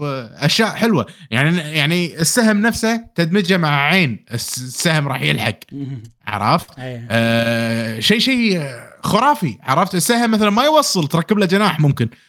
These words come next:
Speaker 1: يوصل
Speaker 2: ممكن.
Speaker 1: أكثر. ما ندري
Speaker 2: ممكن،
Speaker 1: ش-، ما
Speaker 2: صح.
Speaker 1: ندري ش-، ش-، ش-، شنو بن-، آه، شنو بنحصل، شنو بنشوف.
Speaker 2: أي.
Speaker 1: ال-، عرفت الأشياء هذه كلها تفتح شي بوابات. آه، بوابات حلوة. غير
Speaker 2: صحيح.
Speaker 1: إن في،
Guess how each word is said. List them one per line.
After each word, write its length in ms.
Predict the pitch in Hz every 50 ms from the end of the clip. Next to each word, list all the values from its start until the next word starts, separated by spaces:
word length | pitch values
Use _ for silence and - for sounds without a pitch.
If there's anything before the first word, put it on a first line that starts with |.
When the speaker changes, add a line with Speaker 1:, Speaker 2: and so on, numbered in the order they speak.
| _ _ -
Speaker 1:
يوصل 340 | 135 156 175 180 - - 170
Speaker 2:
ممكن. 120 | 170 180
Speaker 1:
أكثر. 280 | 185 156 - - 151 - - _ _ _ _ _ _ -
ما 160 | 147 190 254
ندري 120 | 285 311
Speaker 2:
ممكن، 140 | 302 320 233
Speaker 1:
ش-، 80 | 170 175
ما 60 | -
Speaker 2:
صح. 140 | 185 190 240
Speaker 1:
ندري 220 | 285 320 294 254
ش-، 180 | 202 - - 190 165 165 165
ش-، 180 | 165 - - 185
ش-، 200 | 170 - 180 165 - - _
شنو 260 | - - 185 196 190
بن-، 400 | 170 180 175 170 160 160 156 151
آه، 340 | 147 147 143 143 139 135 139 - - - - - _
شنو 160 | - - 170
بنحصل، 460 | 165 160 - 160 214 208 - - 175 139
شنو 160 | 147 135 135
بنشوف. 460 | 143 143 143 202 208 165 - - -
Speaker 2:
أي. 340 | 135 131 127 123 110 - - _ -
Speaker 1:
ال-، 760 | 120 143 156 160 160 156 156 151 156 151 156 147 135 143 143 - _ _ _ - - - - -
عرفت 400 | - - 156 165 208 190 - 208
الأشياء 520 | 196 185 170 165 147 156 156 - 233 202
هذه 160 | 202 226 214
كلها 260 | 208 - 240 226 208 190
تفتح 320 | - 196 170 156 147 -
شي 120 | - 185
بوابات. 540 | 160 143 131 131 127 127 156 147 123 - - - _ _ _ _ _ _ _ _ _ _ _ _ _ _ _ _
آه، 560 | 101 101 101 98 95 95 95 95 98 95 95
بوابات 420 | 95 95 127 135 135 160 160 151 -
حلوة. 420 | 156 185 170 135 101 80 - _ _ _ _ _ - -
غير 200 | 180 214 233 226
Speaker 2:
صحيح. 120 | 190 -
Speaker 1:
إن 680 | 196 196 190 190 180 175 175 170 165 160 156 147 147 151 - _ _ _ _ _ _ _ _ _ _ _
في، 760 | _ - - 185 185 185 180 170 170 165 160 156 147 - -